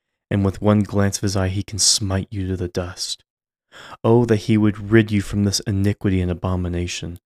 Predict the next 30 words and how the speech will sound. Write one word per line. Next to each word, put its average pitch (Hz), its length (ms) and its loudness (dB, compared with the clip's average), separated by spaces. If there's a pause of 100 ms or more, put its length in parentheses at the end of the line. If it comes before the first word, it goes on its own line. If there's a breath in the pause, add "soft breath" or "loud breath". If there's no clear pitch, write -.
(420)
And 101 260 0
oh, 113 260 6
that 113 160 0
you 101 120 -2
would 101 180 -2
listen 107 440 0
unto 104 200 -2
the 95 120 -2
word 104 320 2
of 98 80 -6
his 98 180 -4
commands, 90 560 -2 (360)
and 101 160 2
let 104 200 2
not 101 160 0
this - 160 -2
pride 104 340 -2
of 95 100 -2
your 95 100 0
hearts - 340 -4
destroy - 400 -6
your 90 180 -4
souls. 90 640 -8 (720)
Think 113 380 0
of 104 120 -6
your 110 140 4
brethren 90 540 -2 (680)
like 92 220 0
unto 92 200 0
yourselves." - 800 -10